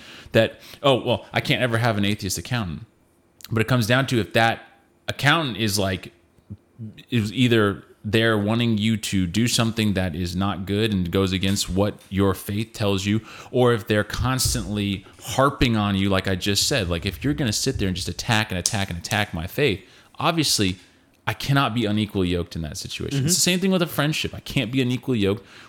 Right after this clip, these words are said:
Speaker 1: We have to disconnect. And it's the same thing with the marriage stuff. They're like, "Oh, no, no, I, as a Christian,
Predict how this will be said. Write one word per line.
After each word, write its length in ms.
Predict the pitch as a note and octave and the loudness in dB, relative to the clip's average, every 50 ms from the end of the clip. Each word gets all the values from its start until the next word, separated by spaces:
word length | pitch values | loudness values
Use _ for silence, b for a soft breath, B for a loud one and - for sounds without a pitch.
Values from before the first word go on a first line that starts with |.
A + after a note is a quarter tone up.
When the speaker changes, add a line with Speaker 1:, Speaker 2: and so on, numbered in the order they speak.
| B | B
Speaker 1:
We 100 | - A2+ | -4 -4
have 380 | G#2+ - - A2 A2 A#2 - - | -2 -2 0 -2 -2 -2 -4 -4
to 280 | - G#2+ G2+ G#2 G#2 - - _ - - _ - G#2+ | -2 0 0 0 0 -4 -10 _ -20 -20 _ -12 -2
disconnect. 720 | G#2+ A#2 G#2+ - - - A#2 G#2+ C#3 D#3 - - - - B B B B B B B B B - | 0 0 0 0 0 0 0 0 0 0 -2 -6 -10 -18 B B B B B B B B B -2
And 180 | A#2 A2+ A2+ | 0 2 2
it's 140 | A#2 G#2 - | 2 0 0
the 80 | - G#2 | 0 -2
same 320 | - - A2+ A#2+ C3 C3+ | 0 0 0 0 0 -2
thing 200 | C3 C3 B2+ A#2+ A#2 | -2 -2 -2 0 -2
with 120 | A2 A2+ | -2 -2
the 80 | A2+ G#2 | 0 0
marriage 280 | G#2+ A#2 C3 D3 C#3+ - | 0 2 0 0 0 -2
stuff. 140 | G#2 F2 | -2 -2
They're 100 | G2 F#2 | 0 -2
like, 120 | F2 F#2 G#2+ | -2 -2 0
"Oh, 120 | B2 C3+ D3 | 0 2 2
no, 140 | D#3 D#3 | 2 2
no, 80 | D3+ B2+ | 2 2
I, 180 | A2+ A2+ B2 - | 2 0 0 -2
as 320 | - D3 C3+ B2+ B2+ - | -4 -6 -6 -4 -4 -4
a 80 | G#2+ G#2 | -4 -4
Christian, 540 | - - G3 F#3+ - - - D3 C3+ B2+ | -2 -2 -2 -2 -2 -2 -2 -2 -2 -4